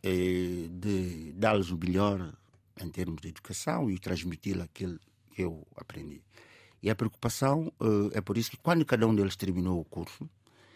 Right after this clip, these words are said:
eu levei-los para, para a terra de origem. Fiz a questão, eles são três, né? E, né, é o Dário, o Maida e o Miguel Paraíso. Eh, quando o Dário acabou o curso, eu ofereci-lhe um bilhete para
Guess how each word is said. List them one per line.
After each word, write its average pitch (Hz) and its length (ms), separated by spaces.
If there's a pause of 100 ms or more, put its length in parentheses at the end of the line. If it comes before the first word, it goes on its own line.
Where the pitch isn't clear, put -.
(360)
eu 110 260
levei-los 110 800
para, 95 380 (280)
para - 80
a 90 40
terra 110 240
de 87 100
origem. 76 400 (920)
Fiz 110 240
a 101 60
questão, 95 480 (1080)
eles 87 180
são 87 180
três, 123 380
né? - 200 (180)
E, 78 220
né, - 320
é - 60
o 78 100
Dário, 82 360
o 80 60
Maida 80 280
e 73 100
o - 40
Miguel 76 440
Paraíso. 113 400 (680)
Eh, 101 160
quando 107 240
o - 20
Dário 98 220
acabou 82 580
o 92 80
curso, - 420 (960)
eu 90 340
ofereci-lhe 90 520
um 90 80
bilhete 92 340
para - 240